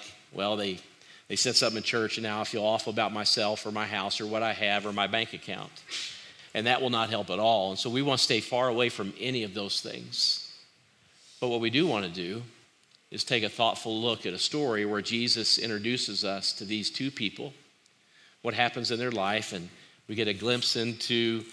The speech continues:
this netherworld. And when we do, Jesus is calling us to a place of freedom,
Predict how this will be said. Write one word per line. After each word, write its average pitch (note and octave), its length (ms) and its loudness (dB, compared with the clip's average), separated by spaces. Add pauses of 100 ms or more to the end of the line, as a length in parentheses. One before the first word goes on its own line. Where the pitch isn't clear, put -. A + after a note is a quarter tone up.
(240)
this - 500 -2
netherworld. A2+ 800 2 (1080)
And G#2+ 160 -2
when C3 180 0
we B2+ 120 2
do, A#2 580 -2 (1160)
Jesus B2 500 4
is A2+ 100 0
calling C3 560 2
us G#2 260 -2
to A2 160 -2
a G#2 40 -2
place G2+ 340 2
of G#2+ 80 -4
freedom, F#2 640 -2